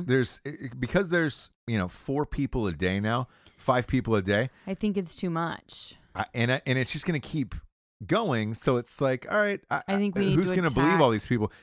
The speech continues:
Speaker 1: 'Cause, like, w-, I, you know, I said this on a few shows back. There's a lot bigger people out there who still haven't been outed or taken down yet.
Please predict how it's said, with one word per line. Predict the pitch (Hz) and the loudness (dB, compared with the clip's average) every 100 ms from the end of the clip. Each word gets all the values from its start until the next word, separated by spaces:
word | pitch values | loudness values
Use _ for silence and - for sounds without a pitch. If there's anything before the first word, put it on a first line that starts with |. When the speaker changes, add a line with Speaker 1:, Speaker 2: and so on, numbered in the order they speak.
| _ | _
Speaker 1:
'Cause, | 143 135 | -2 0
like, | 143 | -2
w-, | 160 180 | -4 -2
I, | 202 | -2
you | 160 | 0
know, | 143 | 0
I | 151 | 0
said | - 180 | 0 -2
this | 139 | 0
on | 131 | -2
a | |
few | 107 113 | 0 -2
shows | - 98 | 2 0
back. | 85 107 107 _ _ _ | 0 -2 -4 _ _ _
There's | 147 226 220 - | 0 0 0 -4
a | 107 | -2
lot | 107 113 120 147 - | -2 0 0 0 -6
bigger | - 135 139 | -2 -2 -2
people | 131 - 113 117 90 | -4 -4 -2 -4 -2
out | 92 95 | -4 -2
there | 92 80 80 - _ _ | -2 -4 -6 -12 _ _
who | 104 | -6
still | - 135 127 | -4 -2 0
haven't | 123 110 95 | 0 -2 -4
been | 90 | -4
outed | 69 90 104 | -2 0 0
or | 98 | -2
taken | 82 101 90 85 | -2 -2 -2 -2
down | 87 98 | -2 0
yet. | 113 | -4